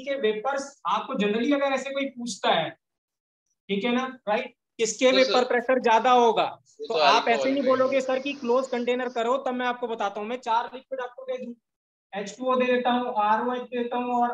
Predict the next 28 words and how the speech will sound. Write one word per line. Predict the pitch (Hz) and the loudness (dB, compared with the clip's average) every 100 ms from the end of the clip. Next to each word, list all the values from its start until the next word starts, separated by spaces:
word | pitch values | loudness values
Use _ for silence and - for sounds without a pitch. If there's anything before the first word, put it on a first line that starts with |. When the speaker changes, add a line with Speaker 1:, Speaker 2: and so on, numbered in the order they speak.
| 202 | 0
Speaker 1:
आरओआर | 208 226 247 226 226 | 0 0 0 -2 -2
दे | 226 | -4
देता | 220 202 190 | -8 -6 -6
हूँ। | 185 _ _ _ _ _ _ _ | -8 _ _ _ _ _ _ _
अब | 202 202 | -6 -2
बताओ, | 226 233 247 | 0 2 4
आपसे | 247 247 240 | 2 2 -2
पूछेगा | 233 233 247 247 | -2 0 0 0
कि | 254 | 0
paper | 226 226 240 | 0 0 -4
pressure | 240 233 240 | -4 -6 -6
किसका | 240 214 247 | -6 -2 0
ज्यादा, | 240 240 240 | 2 2 0
किसका | 233 - 233 | -2 -2 -2
कम | 226 | -2
होगा, | 208 190 190 | -4 -2 -4
तो | 202 | -2
आप | 202 214 | -2 -2
वहाँ | 214 220 | -4 -6
पे | 254 | -4
ये | 247 | -4
बोलोगे | 240 247 247 233 | -2 -2 -2 -2
देवांश | 240 233 240 247 | -2 -4 -6 -8
की | 240 | -6
"पहले | 220 226 | -4 -4
container | 226 208 220 233 | -4 -2 -2 -2
close | 240 233 226 | -2 -4 0
करो"? | 226 262 | 0 0